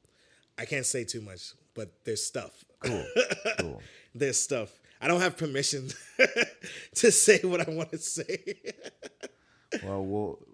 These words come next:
Speaker 2: yeah.
Speaker 1: I mean, obviously, it sounds like what it is. There's new music coming, but that's, like, in the future, whatever.
Speaker 2: Yeah, no,
Speaker 1: Um,
Speaker 2: it's not, like, set when it's happening or whatnot.
Speaker 1: Yeah, pretty
Speaker 2: Yeah.
Speaker 1: much.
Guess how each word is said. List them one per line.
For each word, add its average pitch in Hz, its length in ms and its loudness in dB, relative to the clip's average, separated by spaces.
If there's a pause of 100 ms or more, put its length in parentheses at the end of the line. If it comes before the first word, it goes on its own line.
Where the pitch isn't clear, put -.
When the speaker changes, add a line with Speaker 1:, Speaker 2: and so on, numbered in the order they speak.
(100)
Speaker 2:
yeah. 87 280 -8 (640)
Speaker 1:
I 139 60 -4
mean, 170 120 6
obviously, 160 540 2 (640)
it 143 120 -4
sounds 151 280 -2
like 135 120 -4
what 131 120 -6
it 107 80 -8
is. 104 160 -8
There's 120 160 -6
new 135 140 -6
music 110 300 -10
coming, 101 340 -14 (100)
but 98 280 -12
that's, 107 260 -10
like, 104 260 -10
in 104 120 -16
the 104 80 -12
future, 95 360 -16
whatever. 87 280 -16 (300)
Speaker 2:
Yeah, 82 200 -8
no, 82 120 -8
Speaker 1:
Um, 117 320 -6
Speaker 2:
it's 101 100 -8
not, 101 160 -6
like, 82 160 -12
set - 400 -14 (300)
when 87 180 -12
it's 78 160 -18
happening 62 460 -18
or 60 60 -20
whatnot. 60 260 -14
Speaker 1:
Yeah, 120 220 2
pretty 92 260 -10
Speaker 2:
Yeah. 87 60 -16
Speaker 1:
much. 76 320 -20